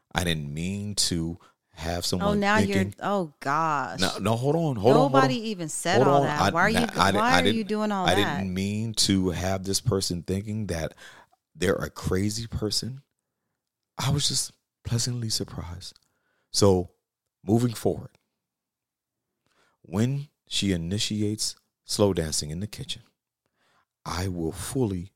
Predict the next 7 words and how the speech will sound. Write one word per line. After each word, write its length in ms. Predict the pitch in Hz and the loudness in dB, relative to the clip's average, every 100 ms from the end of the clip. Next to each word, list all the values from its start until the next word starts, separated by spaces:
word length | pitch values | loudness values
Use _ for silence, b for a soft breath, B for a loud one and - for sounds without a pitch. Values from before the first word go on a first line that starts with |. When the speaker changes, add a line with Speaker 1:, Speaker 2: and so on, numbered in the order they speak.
| _ | _
Speaker 1:
be 200 | - 76 | -10 -10
engaged. 680 | 78 80 - - - - - _ _ _ _ | -10 -12 -16 -16 -14 -14 -14 _ _ _ _
Fully. 260 | - 180 87 | 2 2 2
Speaker 2:
Oh, 220 | 247 277 | -2 -2
bravo. 880 | 190 196 220 285 269 170 151 156 175 - | -4 -6 -4 -4 -4 -6 -6 -8 -12 -6
Speaker 1:
And, 260 | - 202 - | 0 0 0
and, 300 | 90 90 82 | -4 -4 -6